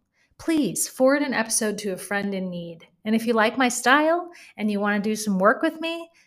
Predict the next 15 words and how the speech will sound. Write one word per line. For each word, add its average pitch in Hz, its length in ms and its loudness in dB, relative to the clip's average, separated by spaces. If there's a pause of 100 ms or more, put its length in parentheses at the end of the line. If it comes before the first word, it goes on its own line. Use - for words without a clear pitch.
(140)
come 190 440 -2
join 240 280 2
the 277 100 2
club 277 440 2 (100)
at 180 240 -6
takeout 247 520 -2
therapy 208 640 -2
dot 170 320 -8
com. 156 420 -8 (520)
Let's 254 220 4
get 220 200 -4
to 190 100 -4
work. - 400 -10 (840)
Hey, 254 220 8
hey, 262 460 6